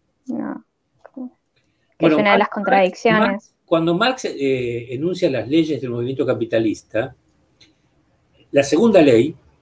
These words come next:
Speaker 2: es la ley de la centralización y concentración de la industria. O sea, él avisó,
Speaker 1: Claro.
Speaker 2: a medida que, que se van produciendo las, las, las sucesivas crisis,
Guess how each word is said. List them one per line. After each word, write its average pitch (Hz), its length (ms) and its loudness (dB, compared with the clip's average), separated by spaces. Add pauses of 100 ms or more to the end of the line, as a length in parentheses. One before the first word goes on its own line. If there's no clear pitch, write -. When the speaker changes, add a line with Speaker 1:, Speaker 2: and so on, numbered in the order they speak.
(480)
Speaker 2:
es 156 120 2
la 165 120 4
ley 170 160 4
de 170 100 2
la 143 100 2
centralización 135 800 -6
y 175 60 -2
concentración 131 640 -6
de 127 60 -4
la 117 80 0
industria. 131 440 -4 (1400)
O 107 60 -14
sea, 120 120 0
él 180 120 4
avisó, 208 240 4
Speaker 1:
Claro. 208 320 2 (220)
Speaker 2:
a 120 100 -8
medida 156 300 -4
que, 151 240 -4
que - 120 -20
se - 120 -8
van 147 120 -2
produciendo 147 480 -2
las, 110 340 -4
las, 92 1300 -14 (760)
las 101 180 -8
sucesivas 123 440 -4
crisis, 151 580 -6